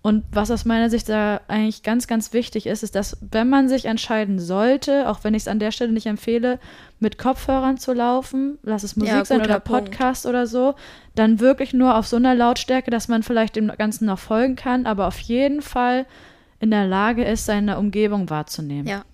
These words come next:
Speaker 1: Also so Geräusche aus der Umgebung, Stimmen, Schritte, das klingt jetzt alles so vielleicht ein bisschen überdramatisiert, aber ich kann aus eigener Erfahrung sagen, es ist schon ungemein beruhigend, wenn ich vielleicht sogar ohne Kopfhörer laufe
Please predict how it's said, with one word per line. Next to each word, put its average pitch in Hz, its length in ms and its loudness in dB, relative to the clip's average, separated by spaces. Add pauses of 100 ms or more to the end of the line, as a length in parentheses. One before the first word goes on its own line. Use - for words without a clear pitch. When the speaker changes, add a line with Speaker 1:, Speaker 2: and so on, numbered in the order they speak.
(120)
Speaker 1:
Also 196 220 -2
so 196 100 -2
Geräusche 208 400 0
aus 208 120 -4
der 202 100 0
Umgebung, 202 400 -2
Stimmen, 208 580 0 (440)
Schritte, - 580 -2
das 196 180 -2
klingt 226 200 4
jetzt 226 180 0
alles 220 320 2
so 226 100 0
vielleicht 214 340 -2
ein - 20 -4
bisschen 220 260 -4
überdramatisiert, 208 960 0
aber 196 220 -2
ich 185 80 -8
kann 214 160 -2
aus 196 80 -6
eigener 202 260 -2
Erfahrung 196 400 -4
sagen, 196 360 -2
es - 200 -10 (720)
ist 214 180 0
schon 226 280 0
ungemein 214 720 2
beruhigend, 233 720 2
wenn 214 120 2
ich 202 120 -4
vielleicht 196 320 -4
sogar 202 200 0
ohne 233 240 2
Kopfhörer 226 540 -2
laufe 240 560 0